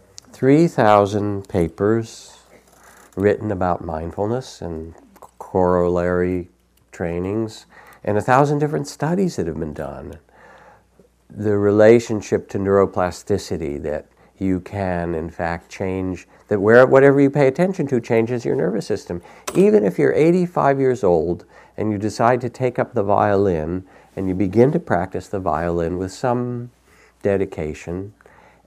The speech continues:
after a few months, if they do an F, uh, do an M R I scan of your brain, the parts of your brain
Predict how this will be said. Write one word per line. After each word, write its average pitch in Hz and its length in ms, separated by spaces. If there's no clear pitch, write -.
after 165 760
a 151 80
few 156 240
months, 101 500
if - 140
they 110 280
do 123 200
an 127 100
F, 123 400
uh, 113 120
do 127 360
an 120 140
M 117 160
R 110 220
I 92 220
scan 110 420
of 107 100
your 104 120
brain, 107 360
the 143 100
parts 175 540
of 156 120
your 151 180
brain 123 640